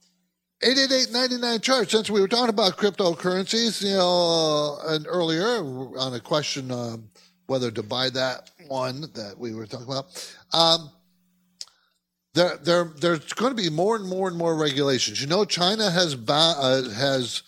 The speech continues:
has banned mining for cryptocurrencies for, um, uh,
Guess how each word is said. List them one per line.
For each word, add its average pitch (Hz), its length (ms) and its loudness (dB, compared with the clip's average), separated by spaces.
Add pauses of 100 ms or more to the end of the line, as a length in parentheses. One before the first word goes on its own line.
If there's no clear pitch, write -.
(420)
has 127 420 2
banned 151 920 2 (360)
mining 180 540 2
for 139 160 -4
cryptocurrencies 120 1040 -4
for, 117 380 0 (420)
um, 104 380 0 (240)
uh, 98 240 -8